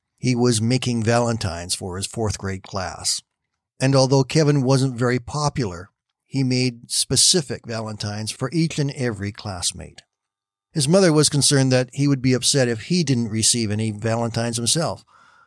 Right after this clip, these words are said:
But when he got home, he was most excited about the fact that he hadn't missed anybody in his class. He was able to give each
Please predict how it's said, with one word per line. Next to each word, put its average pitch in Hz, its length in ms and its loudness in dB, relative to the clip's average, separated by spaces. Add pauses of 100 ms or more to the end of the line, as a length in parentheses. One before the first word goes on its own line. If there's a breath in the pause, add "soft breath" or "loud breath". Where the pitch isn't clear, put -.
(380 soft breath)
But 143 320 -2
when 165 160 2
he 180 140 4
got 156 220 4
home, 110 360 0 (160)
he 170 140 4
was 160 200 6
most 180 300 4
excited 165 400 4
about 147 240 4
the 135 80 -2
fact 143 380 0
that 139 160 -2
he 160 180 0
hadn't 165 460 0
missed 151 480 2
anybody 139 600 0
in 127 120 -2
his 127 160 0
class. 98 540 -2
He 131 180 0
was 120 320 2
able 143 300 2
to 139 100 2
give 120 260 0
each 170 400 -6